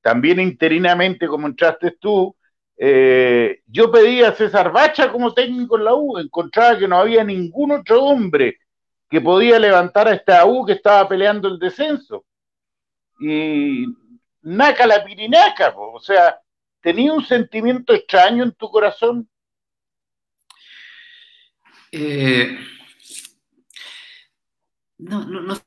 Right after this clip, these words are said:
Speaker 2: sé cómo definirlo, pero, pero yo pens-, he pe-, siempre pienso ese, ese tipo de cosas.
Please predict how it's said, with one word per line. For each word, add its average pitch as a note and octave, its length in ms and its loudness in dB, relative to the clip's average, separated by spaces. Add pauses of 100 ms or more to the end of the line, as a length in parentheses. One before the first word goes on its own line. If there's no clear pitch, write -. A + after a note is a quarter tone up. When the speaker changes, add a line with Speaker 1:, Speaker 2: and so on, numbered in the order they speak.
(120)
Speaker 2:
sé A3 180 -8
cómo F3+ 220 -4
definirlo, A#2 680 -4
pero, A2 580 -4 (1040)
pero D3+ 140 -2
yo F#3 120 -2
pens-, E3+ 320 -6
he E3 100 -6
pe-, F3 260 -8
siempre C3 320 -6
pienso - 560 -6 (280)
ese, C#3 300 -12
ese - 200 -10
tipo E3 300 -4
de D3+ 100 -4
cosas. E3 400 -10